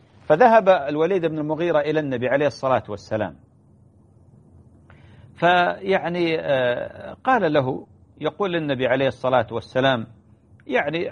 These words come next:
عرض، بدأ يعرض عليه عروض، آه، دنيوية، عروض دنيوية، ومن جملة ما عرض مسألة المال ومسألة ال-، غير ذلك، وكان يحاول أن يؤثر على النبي عليه الصلاة والسلام،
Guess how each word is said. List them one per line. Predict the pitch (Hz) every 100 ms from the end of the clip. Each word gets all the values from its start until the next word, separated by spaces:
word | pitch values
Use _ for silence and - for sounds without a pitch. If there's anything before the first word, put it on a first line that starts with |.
| -
عرض، | 233 151 165
بدأ | 196 160
يعرض | 156 180 147 131
عليه | 123 156 143
عروض، | 123 139 165 156 156 _ _ _ _ -
آه، | 151 -
دنيوية، | 147 156 156 151 120 82 - _ _ _ _ _
عروض | 120 147 143
دنيوية، | 131 127 123 104 82 - _ _ _ -
ومن | 285 226 185 185 196 202 208 208 196
جملة | 196 190 160 151
ما | 151
عرض | 143 147 147 139
مسألة | 139 139 135 -
المال | 123 139 143 127
ومسألة | 123 117 135 127 127
ال-، | 127 123 120 - _ - -
غير | 127 160 139
ذلك، | 143 127 104 -
وكان | 190 190 175 202 202 180 180 - _ _ _ -
يحاول | - 120 - 190 196 180
أن | 165
يؤثر | 165 202 202 - 165
على | 156 185
النبي | 170 147 135
عليه | 151 170
الصلاة | - 160 170 165
والسلام، | 170 - 170 185 202